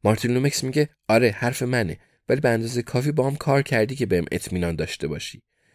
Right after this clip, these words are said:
همین الان که داریم صحبت می‌کنیم دنبالشم و خیلی زود خبرایی برات دارم.» فرانک میگه: «من خبر نمیخوام مارتین. الماسام رو می‌خوام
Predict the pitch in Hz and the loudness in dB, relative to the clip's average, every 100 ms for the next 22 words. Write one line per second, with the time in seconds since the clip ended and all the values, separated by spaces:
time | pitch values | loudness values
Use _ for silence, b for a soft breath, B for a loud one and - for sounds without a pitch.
0 | _ - 139 139 95 104 117 110 98 95 | _ 0 2 2 2 2 2 0 0 -2
1 | - 104 98 104 101 110 117 139 b b | 0 0 0 -2 -4 -2 -2 -4 b b
2 | _ 104 101 117 123 - 113 120 b b | _ 4 6 6 6 0 0 -2 b b
3 | - 147 139 143 - - 98 95 107 92 | 0 2 2 -2 0 2 4 4 4 2
4 | 76 78 - - - _ _ _ _ _ | -2 -4 -6 -8 -12 _ _ _ _ _
5 | _ _ _ _ _ - 135 147 135 120 | _ _ _ _ _ 4 4 4 -2 2
6 | 123 - b b 101 104 - 92 95 104 | 2 2 b b 0 2 4 4 4 4
7 | 107 98 - 76 80 - - - _ _ | 0 0 -4 -4 -4 -6 -12 -16 _ _
8 | _ _ _ - 104 107 101 120 117 104 | _ _ _ 2 4 4 2 2 2 2
9 | 80 - - | -2 -6 -14